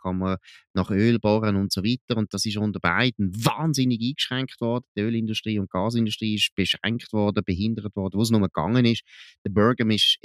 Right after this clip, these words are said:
auch einer, kommt aus dem, aus North Daco-, Dak-, Dakota. Das ist einer von der wichtigsten, drittwichtigsten Energieproduzenten in Amerika, ganz ein wichtiger Bundesstaat für Fracking. Also von dem her ist völlig klar, bei der Energiepolitik ist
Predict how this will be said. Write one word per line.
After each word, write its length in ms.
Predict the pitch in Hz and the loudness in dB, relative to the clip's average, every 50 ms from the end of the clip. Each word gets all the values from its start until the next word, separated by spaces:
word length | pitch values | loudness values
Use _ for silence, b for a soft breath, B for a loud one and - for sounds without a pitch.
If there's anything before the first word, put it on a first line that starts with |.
| 71 - - | -6 0 2
auch 240 | 101 110 120 127 123 | 4 4 4 4 4
einer, 380 | 113 110 110 113 113 113 107 | 4 6 6 6 6 4 4
kommt 300 | - - 107 104 92 - - | 4 2 0 0 0 0 -2
aus 80 | 95 - | -2 0
dem, 180 | - 101 92 - _ _ _ _ _ - | 0 0 0 -2 _ _ _ _ _ -6
aus 140 | 101 90 95 | -4 0 0
North 300 | 98 98 107 127 131 - | 2 2 4 2 2 0
Daco-, 420 | - 123 - - 117 110 110 - 117 107 | -2 -4 0 2 4 4 4 2 -2 -4
Dak-, 220 | 110 110 - - - _ | -4 -4 -4 -4 -6 _
Dakota. 500 | - 110 - - 110 113 120 - - 120 | -4 -2 0 0 0 0 0 0 -2 -4
Das 160 | 104 107 92 104 | -4 -4 -4 -6
ist 140 | 98 87 | -4 -4
einer 240 | 98 90 92 95 95 | -4 -2 -2 -2 -4
von 140 | - 98 90 | -4 -4 -2
der 140 | - 95 87 - b b b b | 0 0 -2 -2 b b b b
wichtigsten, 580 | 95 113 131 135 - - 131 - - - 107 | 0 0 2 2 0 -2 -4 -4 -4 -4 -2
drittwichtigsten 920 | 98 113 127 - - 117 120 123 - - - 110 - - - 110 104 98 87 - _ _ _ _ _ _ _ _ - - - | 0 0 0 0 2 2 2 2 2 -2 -4 -6 -6 -4 -2 0 0 0 -2 -4 _ _ _ _ _ _ _ _ -20 -10 -2
Energieproduzenten 1200 | - 120 120 107 104 - - 127 143 - - 131 127 131 127 123 - - 127 123 123 127 120 - 123 | 2 2 2 2 2 0 -2 -4 -4 -4 -2 -2 -2 0 0 -2 -2 -2 -2 -2 -2 -4 -4 -4 -4
in 120 | 120 120 | -2 -2
Amerika, 500 | 117 117 117 117 123 123 123 - - - | -2 -2 -2 -4 -4 -4 -6 -8 -8 -10
ganz 380 | 107 - 104 104 127 127 - - | -8 -6 -4 -2 -2 -2 -2 -2
ein 80 | 107 | -2
wichtiger 340 | 101 113 117 - - 113 110 | -2 -4 -4 -2 -2 -2 0
Bundesstaat 560 | 95 104 107 110 107 104 - - 101 98 95 - | 0 0 0 0 0 0 0 0 0 0 -2 -2
für 200 | - 104 98 92 - | -2 -2 -2 -2 -2
Fracking. 580 | - - - 98 98 95 - - 123 117 117 117 - b b b b b b b b | -6 -4 0 2 2 2 2 4 4 4 4 2 -2 b b b b b b b b
Also 160 | 110 110 107 | -2 0 0
von 80 | 107 110 | 0 2
dem 200 | 120 123 135 135 | 4 6 6 8
her 320 | 131 123 123 123 120 - | 8 8 8 6 6 4
ist 200 | - 120 104 - | 2 0 0 0
völlig 460 | - - - - 208 190 123 101 92 - | -2 -2 2 4 6 6 6 4 0 -2
klar, 340 | - - 101 95 98 95 | -4 -4 -2 0 0 0
bei 80 | 90 98 | -2 -2
der 80 | 92 90 | -2 -2
Energiepolitik 840 | 92 92 90 101 98 - - 92 90 87 - - 92 - - - | -2 -2 -2 -4 -4 -4 -2 -2 -2 -2 -2 -4 -4 -6 -6 -8
ist 180 | 98 87 - | -8 -8 -8